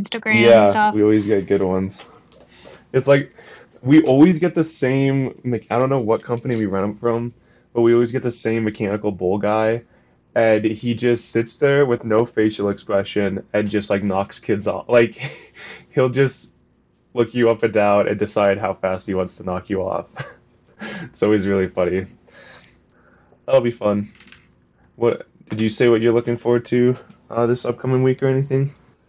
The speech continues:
Speaker 1: I don't have too much, like, going on in, during the week.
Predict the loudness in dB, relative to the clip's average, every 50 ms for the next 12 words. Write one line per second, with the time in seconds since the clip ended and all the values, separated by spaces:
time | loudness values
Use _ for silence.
0 | _ _ _ -4 -2 0 0 0 -2 -2 -4 -4 -4 -4 -6 -6 -6 -4 -4 -4
1 | -4 -4 -4 -4 -6 -4 -4 -4 -4 -4 -2 -2 0 0 2 2 0 0 0 0
2 | -2 -2 -2 0 0 0 0 0 0 0 2 2 0 0 -2 -6 -12